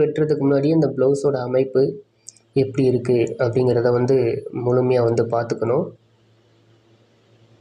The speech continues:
So அப்பதான் வந்து இந்த அமைப்பு வந்து நம்ம தெரிஞ்சுக்கணும் பட்சத்துல, பிளவுஸோட கட்டிங் நம்ம எப்படி கரெக்டா பண்றது அப்படிங்கிறத நம்ம தெரிஞ்சுக்கிறதுக்கு இது ஒரு வாய்ப்பா இருக்கும்.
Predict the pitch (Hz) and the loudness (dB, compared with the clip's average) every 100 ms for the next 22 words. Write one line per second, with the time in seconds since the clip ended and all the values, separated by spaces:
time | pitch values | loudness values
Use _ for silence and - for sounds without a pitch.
0 | _ - - 135 127 123 139 160 170 143 | _ -18 -4 0 0 -2 -2 0 0 0
1 | 151 156 135 - - _ _ _ 139 131 | 0 2 0 -2 -12 _ _ _ 0 0
2 | 127 123 117 110 107 - - 131 127 160 | 2 2 2 0 -2 -8 -8 -2 0 0
3 | 165 165 147 135 156 139 123 120 127 127 | 2 2 2 2 0 0 -2 -2 -2 -2
4 | 135 123 117 113 113 110 123 175 208 - | -2 -4 -4 -2 -2 0 0 0 -4 -16
5 | _ _ _ - _ - 143 180 202 185 | _ _ _ -20 _ -4 0 0 0 0
6 | 151 165 185 - - 139 151 156 - 131 | 0 0 -2 -4 -6 -4 0 0 2 2
7 | 127 127 - 143 131 123 120 131 120 117 | 2 0 -2 -2 0 -2 0 -2 -2 -2
8 | 117 117 113 - 117 120 117 117 165 202 | 0 0 -2 -4 -2 -2 0 0 0 -2
9 | 147 131 127 120 139 127 135 135 131 117 | -2 0 0 0 0 0 0 0 0 0
10 | 117 156 160 127 127 120 120 117 113 117 | 0 0 2 2 2 2 2 0 0 -2
11 | 113 120 170 | -2 0 -2